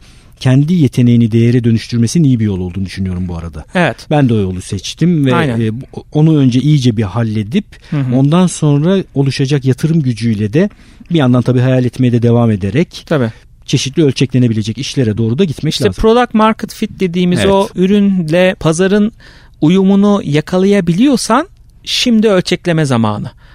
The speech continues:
Speaker 2: Artık işte o zaman şeye geliyorsun, ya ben haftanın yedi gün çalışıyorum ve bu kadar kazanabiliyorum ama bunu artık daha ölçeklendirip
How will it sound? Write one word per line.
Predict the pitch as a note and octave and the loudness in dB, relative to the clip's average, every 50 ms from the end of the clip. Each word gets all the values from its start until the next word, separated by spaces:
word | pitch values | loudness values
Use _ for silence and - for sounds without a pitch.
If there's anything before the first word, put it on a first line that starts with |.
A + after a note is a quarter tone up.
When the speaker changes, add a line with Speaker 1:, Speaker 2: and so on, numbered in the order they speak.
| - - - - | -20 -12 -6 -2
Speaker 2:
Artık | D3+ D#3 D#3 - G3 F#3 | -2 -2 -2 -4 -8 -8
işte | - - F#3 | -4 0 0
o | F3+ | 0
zaman | F3+ G3 G3+ G3+ | 2 2 0 0
şeye | G3 - F#3+ F#3 G3 G#3+ | 0 0 0 0 0 0
geliyorsun, | G3 F3 D3+ C3 A#2 - - - C#3+ | 0 0 0 0 -2 -2 -4 -4 -4
ya | C3 B2+ | -4 -2
ben | D3 E3+ E3+ | -2 -2 -2
haftanın | C#3+ C#3+ C#3 - - F3 F#3 | -2 -2 -4 -4 -4 -4 -2
yedi | F3+ D3+ C3 D3 D#3 F#3 | 0 0 0 -2 -2 -2
gün | F#3+ F#3 E3+ | -2 -2 -4
çalışıyorum | - - D3+ C#3+ D3 - - B3 C4 A3+ E3 C3+ B2 | -2 -2 -2 -2 -2 -4 -4 -4 -2 0 0 0 0
ve | C3 C#3 C3+ C3+ - - - - - - - | 0 0 0 -2 -4 -10 -20 -20 -16 -10 -8
bu | - | -4
kadar | - F3+ F#3 G#3 G#3 G3 F3 D#3 - - - - - - - - - - - | -2 0 0 2 2 0 0 -2 -6 -12 -20 -20 -20 -20 -20 -20 -20 -10 -4
kazanabiliyorum | - D3 B2 C3+ B2+ B2+ A2 A2 A#2 G#2+ A2+ A2+ A2+ A#2 D#3+ A3+ E4 - - - - - - - - | -2 -2 0 0 0 0 0 -2 -4 -2 -2 -2 0 0 0 -2 -2 -4 -10 -20 -20 -20 -20 -10 -4
ama | - D3+ D#3+ F3+ F#3+ G3 G3+ - - - - - - - | -2 0 0 0 0 0 -2 -6 -12 -20 -20 -20 -12 -4
bunu | C#3+ D3+ E3+ F#3 G#3 - - | -2 0 2 2 0 0 0
artık | F3+ E3+ E3+ - - F#3 - - | -2 -2 -2 -4 -6 -8 -4 -4
daha | F3+ E3+ G#3+ - | -2 -2 -2 0
ölçeklendirip | - F3 E3+ - - F3 E3 - E3 E3 D#3 D#3 D3+ D3 F3+ B3+ C#4+ | 0 0 -2 0 -2 -6 -4 -2 -2 -2 -2 -2 -2 -2 -2 -4 -4